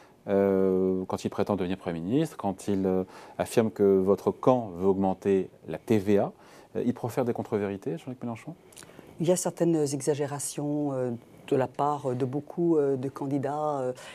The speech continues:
Speaker 2: qui portent les couleurs de la nups, euh, France Insoumise, hein, mais ça n'est pas forcément cela le plus grave. Il y a d'autres choses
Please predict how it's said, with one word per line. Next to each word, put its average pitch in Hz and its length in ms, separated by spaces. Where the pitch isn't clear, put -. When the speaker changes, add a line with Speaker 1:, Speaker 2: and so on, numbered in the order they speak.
Speaker 2:
qui - 80
portent - 320
les 131 200
couleurs 139 520
de 123 100
la 123 140
nups, 139 400
euh, 120 180
France - 320
Insoumise, 131 480
hein, 131 140
mais 113 180
ça 123 140
n'est 127 80
pas 131 100
forcément 139 400
cela 147 240
le 139 120
plus - 140
grave. 165 220
Il 135 60
y - 20
a 147 40
d'autres 170 200
choses 147 400